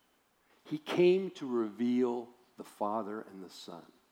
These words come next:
Everything we know about the Father and the Son comes through the work of the Holy Spirit. There's a great passage where Jesus is talking to his disciples, and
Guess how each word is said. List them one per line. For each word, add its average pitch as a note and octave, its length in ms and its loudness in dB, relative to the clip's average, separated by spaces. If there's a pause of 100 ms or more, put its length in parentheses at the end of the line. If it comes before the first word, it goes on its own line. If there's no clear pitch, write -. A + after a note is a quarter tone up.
(800)
Everything G#3 560 4
we D#3 140 4
know C3 460 0
about G2 320 0
the F#2+ 80 -14
Father A#2 440 -2
and F#2+ 140 -6
the F#2+ 40 -12
Son F#2+ 340 -10
comes - 420 -10
through C3+ 160 -12
the A#2 80 -6
work A#2 280 -8
of A#2 100 -8
the A#2 100 -8
Holy A#2+ 200 -6
Spirit. D3 380 -10 (3500)
There's G#2+ 160 -6
a A2+ 60 -4
great C#3 380 2
passage A#2 560 0
where G2+ 260 0
Jesus A2+ 500 -8
is G2+ 100 -14
talking G2 440 -4
to F#2+ 180 -6
his G#2+ 240 -6
disciples, G2+ 680 -6
and F#2+ 180 -12